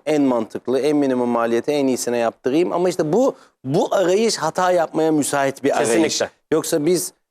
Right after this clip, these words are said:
Speaker 1: e, çok iyi anlıyorum yani ben, e, para kazanmak kolay değil, gurbettesiniz. Yani bir sürü orada savaşıyorsunuz bir yerlere gelebilmek için.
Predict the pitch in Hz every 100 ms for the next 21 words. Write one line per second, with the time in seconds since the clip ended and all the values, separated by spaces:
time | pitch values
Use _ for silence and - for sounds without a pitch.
0 | - 147 131 170 165 156 120 110 98 98
1 | 95 104 101 107 101 - - - 127 123
2 | 123 127 127 135 - 139 143 156 120 110
3 | 107 117 - 156 - 147 98 113 117 113
4 | 117 - 127 131 - _ _ _ 113 117
5 | 127 131 120 117 160 156 160 107 117 113
6 | 120 123 120 123 123 127 131 - 143